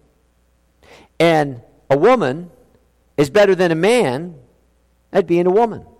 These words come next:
It follows then that this divine principle in creation and in Christ is to become the fundamental rule of a Christian's wife, obedience to her Lord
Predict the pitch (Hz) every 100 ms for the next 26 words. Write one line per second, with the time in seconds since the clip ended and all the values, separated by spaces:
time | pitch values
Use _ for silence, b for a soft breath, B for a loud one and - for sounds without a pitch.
0 | _ _ _ _ _ b b b 175 -
1 | 202 240 233 151 160 160 170 - 160 160
2 | 202 220 - - 214 226 170 160 151 -
3 | 160 180 214 - 135 135 180 190 - 190
4 | 160 156 - B - 214 - 180 180 175
5 | 160 139 - 247 233 214 202 165 165 170
6 | 165 160 - 170 - 160 117 131 143 143
7 | 151 123 156 151 151 - 151 127 143 147
8 | 180 139 127